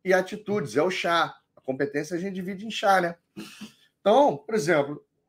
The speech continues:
ah, ações, estímulo de leitura, fazer treinamento, assistir aula,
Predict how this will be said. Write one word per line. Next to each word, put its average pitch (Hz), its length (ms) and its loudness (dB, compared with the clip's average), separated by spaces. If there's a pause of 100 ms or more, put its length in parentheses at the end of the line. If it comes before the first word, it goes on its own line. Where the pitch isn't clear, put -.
ah, 226 460 4 (880)
ações, 247 640 -2 (300)
estímulo 220 420 -4
de 170 120 -6
leitura, 214 760 0
fazer 180 280 -4
treinamento, 202 840 -2
assistir 190 400 -8
aula, 185 840 4